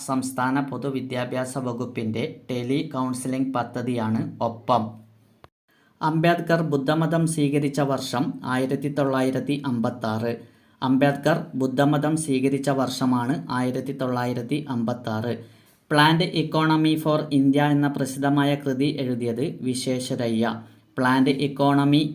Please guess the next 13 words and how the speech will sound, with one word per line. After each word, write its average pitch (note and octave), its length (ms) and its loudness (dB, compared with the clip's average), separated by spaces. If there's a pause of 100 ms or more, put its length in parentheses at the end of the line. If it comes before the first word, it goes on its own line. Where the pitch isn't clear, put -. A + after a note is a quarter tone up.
(120)
for C3+ 160 2 (220)
India C3+ 300 2 (240)
എന്ന B2 140 0 (120)
പ്രസിദ്ധമായ C3+ 600 0 (120)
കൃതി B2+ 320 0
എഴുതിയത് A#2 440 0 (480)
വിശ്വേശ്വരയ്യ. C3 840 2 (540)
രണ്ടായിരത്തി E3+ 600 4
ഇരുപതിലെ E3 360 2 (120)
സരസ്വതി D3 480 0 (120)
സമ്മാനം C#3+ 480 2
നേടിയത് A#2 440 0 (460)
ശരൺകുമാർ C#3 640 2